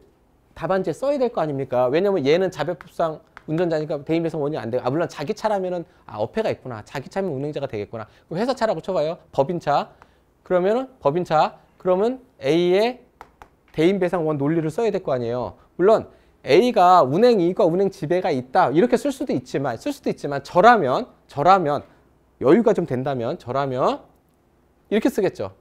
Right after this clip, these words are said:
운행자 책임이란 자기를 위하여 자동차를 운행하는 자는 그 운행으로 다른 사람을 사망 또는 부상하게 한 경우에 그 손해, 손해를 배상할 책임을 지는데, 여기서, 여기서 자기를 위하여란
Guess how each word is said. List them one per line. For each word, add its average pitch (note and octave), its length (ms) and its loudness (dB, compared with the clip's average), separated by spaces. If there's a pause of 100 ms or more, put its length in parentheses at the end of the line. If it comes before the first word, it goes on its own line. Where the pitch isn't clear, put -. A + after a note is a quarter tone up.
(1700)
운행자 A3 340 6
책임이란 F#3+ 640 4
자기를 A3 500 2
위하여 F#3+ 380 4
자동차를 F#3 560 -2
운행하는 F3 540 -2
자는 E3+ 260 0
그 G3 140 -2
운행으로 E3 520 0
다른 D#3 300 -2
사람을 E3 320 0
사망 F#3+ 360 -4
또는 F3 240 -4
부상하게 E3 480 0
한 D#3 140 -6
경우에 D#3 400 -4 (200)
그 F#3 180 4
손해, A#3+ 520 -2
손해를 A#3 420 2
배상할 E3 360 -2
책임을 A#3 400 0
지는데, D#3+ 640 2 (340)
여기서, F3+ 600 4 (260)
여기서 F3 600 2
자기를 G#3+ 640 2
위하여란 F3 600 4